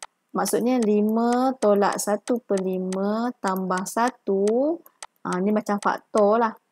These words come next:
Jadi, selesai, selesai, selesai, kita dapat dua puluh sembilan per lima. Okey, tetapi sekarang kita nak integer. Bila nak integer, kita nak hilangkan lima tu. Nak hilangkan lima tu kan, bawa naik atas lah.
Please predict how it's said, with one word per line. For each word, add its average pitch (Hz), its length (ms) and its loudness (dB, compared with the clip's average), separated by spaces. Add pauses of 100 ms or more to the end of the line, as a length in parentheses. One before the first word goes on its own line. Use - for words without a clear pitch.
(280)
Jadi, 226 560 2
selesai, 220 640 -4
selesai, 220 240 -4
selesai, 240 280 0 (120)
kita 202 160 2
dapat 233 320 -2
dua 190 160 -4
puluh 190 160 -4
sembilan 202 400 -2
per 220 240 0
lima. 175 400 -4 (1600)
Okey, 208 240 2
tetapi 226 400 2
sekarang 269 400 2
kita 254 320 2
nak 254 160 -2
integer. 208 720 2
Bila 220 240 6
nak 208 160 0
integer, 208 480 2
kita 233 240 -2
nak - 160 -4
hilangkan 220 560 0
lima 208 480 0
tu. 175 240 -4 (380)
Nak - 100 -2
hilangkan 240 400 2
lima 240 380 0
tu 285 260 4
kan, 285 320 2 (320)
bawa 208 320 4
naik 196 160 -2
atas 262 320 2
lah. 254 240 4